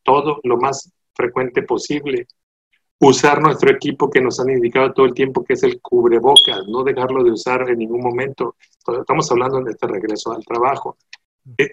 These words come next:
te-, usar, este, si se puede, eh,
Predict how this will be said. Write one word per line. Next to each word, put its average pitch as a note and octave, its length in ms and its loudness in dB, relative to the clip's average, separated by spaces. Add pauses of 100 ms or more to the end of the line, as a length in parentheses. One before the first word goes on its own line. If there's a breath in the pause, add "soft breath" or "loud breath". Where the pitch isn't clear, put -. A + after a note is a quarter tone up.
te-, F3+ 320 -2
usar, C#3 540 6
este, A#2+ 640 4
si - 160 -4
se A2+ 160 0
puede, B2 300 6
eh, - 460 -6